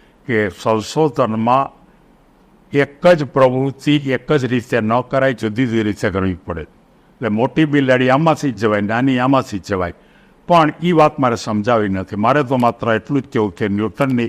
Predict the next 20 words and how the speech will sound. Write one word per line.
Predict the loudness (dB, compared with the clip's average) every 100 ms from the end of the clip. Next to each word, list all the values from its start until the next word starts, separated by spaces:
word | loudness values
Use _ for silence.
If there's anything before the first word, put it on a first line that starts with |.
| -6
એકાગ્રતાની | -4 0 0 0 -4 -2 -2 -2
કક્ષા | -6 -8 -6
બહુ | -4 -4
ઊંચી | -4 -6 0 0
હતી. | 0 -6 -6 _ _ _ _ _ _
આપણા | -2 0 2 2 4
બાળકોને | 4 4 2 0 -2
પણ | -2 -2
એકાગ્રતા | -2 2 2 2 -4 -2 -2
ઊંચી | -2 -4 -2
લઈ | -2 0
જવા | 0
માટે | 0 -2 -4
પ્રયત્ન | -6 -4 -4 -4 -8
કરો. | -2 0 0 -4 -20 _ _ _ _ _
કોઈક | 4 4 2 -2
વખત | 0 0 -2 -2
એકાગ્રતા | 0 2 2 -2 -2 -4
કેમ | -2 -4 -2
વિકસાવવી | -2 -4 -2 0 0 -2